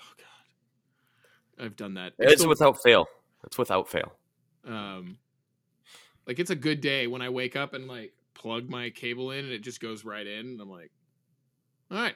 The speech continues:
Speaker 1: it's gonna be one of those days. I like it. There we go."
Speaker 2: That's the way to start a day.
Speaker 1: It is a way to start a day. Um, what do we got? Ghost Radio. What the hell is Ghost Radio? Heart of the Stone. I don't
Speaker 2: Uh, wasn't,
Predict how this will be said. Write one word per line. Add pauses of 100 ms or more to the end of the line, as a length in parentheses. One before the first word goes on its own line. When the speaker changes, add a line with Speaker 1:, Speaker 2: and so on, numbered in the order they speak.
(160)
Speaker 1:
it's
gonna
be
one
of
those
days.
I
like
it. (480)
There
we
go." (680)
Speaker 2:
That's
the
way
to
start
a
day. (840)
Speaker 1:
It
is
a
way
to
start
a
day. (1160)
Um, (1400)
what
do
we
got? (100)
Ghost
Radio.
What
the
hell
is
Ghost
Radio? (960)
Heart
of
the
Stone. (120)
I
don't
Speaker 2:
Uh,
wasn't,